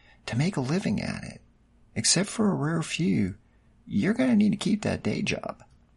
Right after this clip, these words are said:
And just to give you a little more perspective on that, according to this review, Spotify,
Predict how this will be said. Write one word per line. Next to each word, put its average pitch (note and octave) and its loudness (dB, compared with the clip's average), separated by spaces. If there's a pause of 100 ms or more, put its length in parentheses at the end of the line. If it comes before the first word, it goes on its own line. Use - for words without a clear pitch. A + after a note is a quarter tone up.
(540)
And C3+ 2
just C#3+ 0
to D3+ 2
give A#2 4
you F2+ 4
a F#2+ -2
little A#2+ 0
more F#2 2
perspective - 0
on - -2
that, - -4 (460)
according D3+ 0
to D3+ 0
this B2 4
review, - 0 (460)
Spotify, - -2